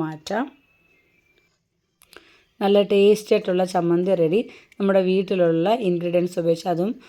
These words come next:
മൂന്നേ മൂന്ന് ഇൻഗ്രീഡിയൻറ്റ് മതി, നല്ല ടേസ്റ്റി ആയിട്ടുള്ള ചമ്മന്തി റെഡിയാണ്. അപ്പോൾ ചോറിൻ്റെ കൂടെ കഴിക്കാൻ നല്ലൊരു ചമ്മന്തിയാണ്. തീർച്ചയായിട്ടും കൂട്ടുകാരെ ഇതൊന്ന് ട്രൈ ചെയ്ത് നോക്കുക. നിങ്ങൾക്ക് തീർച്ചയായിട്ടും ഇഷ്ടപ്പെടും. പഴയ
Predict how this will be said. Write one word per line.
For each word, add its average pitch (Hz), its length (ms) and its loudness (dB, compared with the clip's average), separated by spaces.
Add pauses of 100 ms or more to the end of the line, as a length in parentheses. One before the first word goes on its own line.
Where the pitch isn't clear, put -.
(220)
മൂന്നേ 226 220 0 (100)
മൂന്ന് 185 240 0
ഇൻഗ്രീഡിയൻറ്റ് 175 560 -2
മതി, 170 240 -4 (160)
നല്ല 170 260 -2 (100)
ടേസ്റ്റി 170 500 -2
ആയിട്ടുള്ള 175 340 -2 (420)
ചമ്മന്തി 165 420 -2 (180)
റെഡിയാണ്. 165 420 -2
അപ്പോൾ 208 180 -8
ചോറിൻ്റെ 170 480 -2
കൂടെ 185 220 -4
കഴിക്കാൻ 170 400 -6
നല്ലൊരു 196 460 -2
ചമ്മന്തിയാണ്. 165 600 -4 (460)
തീർച്ചയായിട്ടും 175 560 0
കൂട്ടുകാരെ 170 480 -4
ഇതൊന്ന് 170 280 -4
ട്രൈ 160 160 -4 (140)
ചെയ്ത് 175 200 -4
നോക്കുക. 170 360 -6 (100)
നിങ്ങൾക്ക് 175 300 -6
തീർച്ചയായിട്ടും 170 600 -2
ഇഷ്ടപ്പെടും. 180 420 -6 (440)
പഴയ 233 480 4